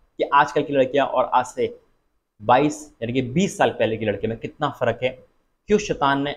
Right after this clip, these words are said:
आज लड़कियों के अंदर ये sex का आत्मा डाल रखा है, चाहे वो हस्त मैथुन के जरिए हो,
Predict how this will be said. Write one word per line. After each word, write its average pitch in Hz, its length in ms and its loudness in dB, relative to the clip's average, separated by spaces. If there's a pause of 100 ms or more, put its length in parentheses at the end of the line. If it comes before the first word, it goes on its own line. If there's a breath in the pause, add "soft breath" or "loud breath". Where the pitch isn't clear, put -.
आज 123 220 -2 (640)
लड़कियों 147 360 2
के 165 140 -2 (100)
अंदर 117 320 -2 (1300)
ये 117 140 0
sex 151 340 2
का 160 100 2 (100)
आत्मा 127 300 2
डाल 113 200 4
रखा 110 280 -4
है, 107 60 -10
चाहे - 320 -4
वो 113 160 2
हस्त 131 180 -4
मैथुन 131 280 0
के 123 80 0
जरिए 113 240 0
हो, 110 160 -8